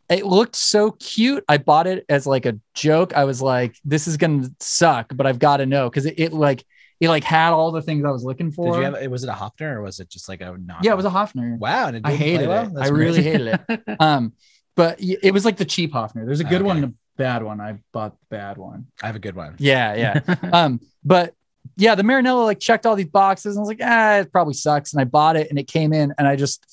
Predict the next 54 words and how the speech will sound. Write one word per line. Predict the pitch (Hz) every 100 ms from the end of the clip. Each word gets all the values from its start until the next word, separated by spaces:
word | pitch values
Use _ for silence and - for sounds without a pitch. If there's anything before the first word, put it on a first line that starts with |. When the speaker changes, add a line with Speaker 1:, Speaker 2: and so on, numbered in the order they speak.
| -
Speaker 1:
fell | 165 160 160 - _ _ _
straight | - - - 175 202
in | 190
love | 180 202
with | 160
it. | 135 139
And | 139
everybody | 156 202 202 202
that | 180
picks | - 175
that | - 160
thing | - 170
up | 175 147
goes, | 139 - _ _ -
"Oh, | 247
it's | 214 208
done." | - 247 208
And | 196
then | 202
they | 190
start | 214 202
playing | 208 220
it |
and | 160
they're | 151
like, | 143 - _ _ _ _ _ _ _ -
"Huh, | - 381 359 185 - _ _ _ _ -
I |
really | 269 147 156 175 220
love | 254 330 208
it." | 147 139
Speaker 2:
<laughs> |
Yeah, | -
I |
Speaker 1:
And, | 156
Speaker 2:
like | 104 101
that | 101
Speaker 1:
like, | 170 165
Speaker 2:
bass. | - - _ _ _
Speaker 1:
it, | 190 208 196
the | 202
only | 220 285
thing | 262
it's | 233
not | 226 170
Speaker 2:
It |
Speaker 1:
great | 180 196
Speaker 2:
also | 226 233
Speaker 1:
at |
Speaker 2:
sounds | - - 151 190 160 113
awesome. | 107 117 147 - -
Speaker 1:
It | 202
Speaker 2:
Like, |
Speaker 1:
sounds | 196 262 294